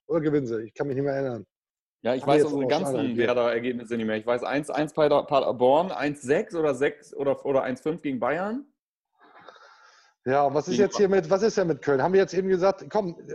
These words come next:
Speaker 1: aber das letzte Spiel
Speaker 2: Wir haben gesagt, gegen
Speaker 1: sie
Speaker 2: Mainz
Speaker 1: gewinnen's,
Speaker 2: verlieren sie,
Speaker 1: sie
Speaker 2: gegen
Speaker 1: gewinnen's,
Speaker 2: Köln gewinnen.
Speaker 1: gewinnen's, gewinnen's
Speaker 2: Eins null.
Speaker 1: eins null,
Speaker 2: Können sie nur
Speaker 1: eins null,
Speaker 2: eins null.
Speaker 1: sind wir eins offensichtlich gegen Köln.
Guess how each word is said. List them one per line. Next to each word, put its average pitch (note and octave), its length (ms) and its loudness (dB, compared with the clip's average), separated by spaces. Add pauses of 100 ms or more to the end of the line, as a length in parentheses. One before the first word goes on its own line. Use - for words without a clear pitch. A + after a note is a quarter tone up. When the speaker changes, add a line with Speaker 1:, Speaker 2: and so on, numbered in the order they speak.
(100)
Speaker 1:
aber E3+ 160 -2
das E3+ 140 0
letzte A3+ 280 0
Spiel A3 640 2 (280)
Speaker 2:
Wir - 100 -8
haben - 60 -6
gesagt, C3+ 260 0
gegen C#3 120 2
Speaker 1:
sie F#3 40 2
Speaker 2:
Mainz G#3 120 6
Speaker 1:
gewinnen's, F3+ 160 4
Speaker 2:
verlieren C#3+ 260 -2
sie, D3 60 0
Speaker 1:
sie G3+ 60 4
Speaker 2:
gegen G3+ 120 4
Speaker 1:
gewinnen's, G3+ 160 6 (160)
Speaker 2:
Köln - 0 -
gewinnen. A2 120 -4 (100)
Speaker 1:
gewinnen's, F#3+ 340 2
gewinnen's G3+ 400 2
Speaker 2:
Eins F3+ 340 0
null. F3 280 6
Speaker 1:
eins F3 80 2
null, - 0 -
Speaker 2:
Können - 20 0
sie C#3+ 60 2
nur D#3+ 100 2
Speaker 1:
eins F3+ 180 4
null, - 120 -4
Speaker 2:
eins D#3+ 120 2
null. D#3+ 120 0
Speaker 1:
sind D3 160 0
wir D3 120 -2
eins C#3 280 -4
offensichtlich C3 580 -8
gegen A#2+ 220 -12
Köln. F3 420 2